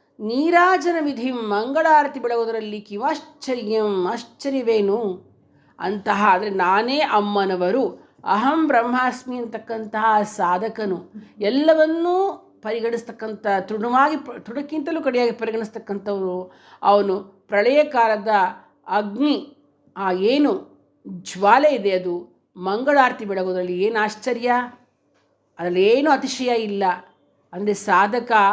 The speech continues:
ಅಹಂ ಬ್ರಹ್ಮಾಸ್ಮಿ ಭಾವದಿಂದ ತಾದಾತ್ಮ್ಯವು ಸಿದ್ಧಿಸಿದ್ರೆ ಭಗವತಿ ರೂಪವಾಗ್ತಾನೆ. ಪ್ರಳಯಾಗ್ನಿ ಕೂಡ ಮಂಗಳಾರತಿಯಾಗಿ ಪರಿಣಮಿಸುತ್ತೆ ಅವನಿಗೆ ಅಂತ ಭಗವತ್ಪಾದರು ತಿಳಿಸ್ತಾ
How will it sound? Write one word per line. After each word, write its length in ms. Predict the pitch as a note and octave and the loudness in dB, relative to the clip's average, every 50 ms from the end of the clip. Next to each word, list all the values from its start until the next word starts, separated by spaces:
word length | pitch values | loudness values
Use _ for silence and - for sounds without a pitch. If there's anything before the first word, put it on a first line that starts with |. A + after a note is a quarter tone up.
| A3+ - - _ _ _ _ - | 0 -4 -10 _ _ _ _ -6
ಅಹಂ 400 | F#3+ F#3+ G3+ A3+ A#3+ C4+ C#4+ C#4+ | -4 -2 0 0 0 0 0 0
ಬ್ರಹ್ಮಾಸ್ಮಿ 720 | D4 D4 C#4+ C#4+ C#4 C#4 C#4+ C#4+ C#4 C#4 - C#4 D4 C#4+ | 0 0 0 2 2 4 4 4 2 0 -2 -6 -6 -6
ಭಾವದಿಂದ 540 | A#3 A#3 B3+ B3+ B3+ B3+ B3+ B3+ B3 B3 B3+ A#3+ A3+ - - - - _ _ _ _ _ _ - | -4 0 0 0 0 0 -4 -6 -4 0 2 2 2 2 0 -8 -18 _ _ _ _ _ _ 0
ತಾದಾತ್ಮ್ಯವು 800 | A#3+ A3+ A3+ B3+ B3 C#4+ D#4+ F4+ F4 - - - - C4+ B3+ A#3+ | 4 4 6 6 6 6 6 4 4 0 -8 -16 -14 -12 -12 -12
ಸಿದ್ಧಿಸಿದ್ರೆ 840 | A#3+ B3+ G#3+ G#3+ G#3 - G#3 G#3+ A3+ A3 G#3 G3 G3+ - - - - _ _ _ _ - E3+ | -12 -12 -14 -14 -14 -12 -8 -4 -2 0 0 -2 -2 -4 -12 -20 -20 _ _ _ _ -8 -2
ಭಗವತಿ 520 | - A#3 A#3 B3+ D4+ D#4+ D#4+ - E4 E4 | 2 2 4 6 4 4 4 2 -2 -2
ರೂಪವಾಗ್ತಾನೆ. 1000 | D#4+ D#4 D4+ D4 - D4 C4+ B3 A#3+ - - A#3 A3+ A3+ A3 G3+ G3+ - - _ _ _ _ _ _ - | 0 -2 -4 -6 -4 0 2 2 2 0 -2 -2 -2 -2 -2 -4 -4 -6 -14 _ _ _ _ _ _ -2
ಪ್ರಳಯಾಗ್ನಿ 680 | A3+ A3+ A#3+ C4+ D4+ D#4+ E4+ F4+ F4 C#4+ D4+ E4+ E4+ | 2 4 4 4 6 6 6 6 6 2 0 -4 -4
ಕೂಡ 300 | - - A#3+ B3+ C4 B3 C4 A#3+ A3+ G#3+ G#3+ A#3 - - _ _ _ - | -4 -6 -8 -6 0 2 4 6 6 4 2 0 -6 -14 _ _ _ -10
ಮಂಗಳಾರತಿಯಾಗಿ 880 | G#3 G#3 C4 C4+ D4+ E4+ E4+ D#4+ D4+ D4 C4+ - - B3+ A#3+ A3+ A3+ A3 | -6 -4 -4 -2 -2 0 4 4 4 4 4 0 -4 -2 -2 -2 -2 -4
ಪರಿಣಮಿಸುತ್ತೆ 540 | G#3+ - G#3+ A3 A3 G#3+ A#3 G#3+ - - G#3 | -8 -10 -8 -8 -8 -10 -12 -12 -8 -4 -4
ಅವನಿಗೆ 360 | G3 G3 G3+ G3 G#3+ B3 C#4 C#4 C4 A3 - - - _ _ _ _ - | -4 -4 -2 0 2 2 2 2 2 0 -2 -8 -18 _ _ _ _ -10
ಅಂತ 240 | G3+ G3+ G3+ - G3 | -8 -8 -6 -6 -8
ಭಗವತ್ಪಾದರು 760 | F3+ E3 F3+ F3+ G3+ A#3+ B3+ - - - G#3 G3 F#3+ G3 F#3 | -8 -6 -6 -4 -4 -4 -4 -6 -4 0 2 2 2 2 -2
ತಿಳಿಸ್ತಾ 640 | F3+ F#3+ F#3+ A3+ C4+ C4 - - A#3+ A3+ A3+ A#3 | -4 -4 -4 -4 -4 -4 0 4 6 6 6 4